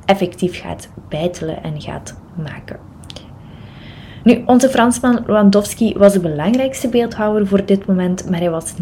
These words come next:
niet de enige. Ehm, voor de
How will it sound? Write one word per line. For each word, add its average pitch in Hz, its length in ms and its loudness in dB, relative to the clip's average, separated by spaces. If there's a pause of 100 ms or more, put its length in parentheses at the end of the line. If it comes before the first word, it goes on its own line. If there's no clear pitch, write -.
niet 175 360 0
de - 120 -4
enige. 143 480 -10 (580)
Ehm, 135 240 -10 (200)
voor - 280 -2
de - 80 -6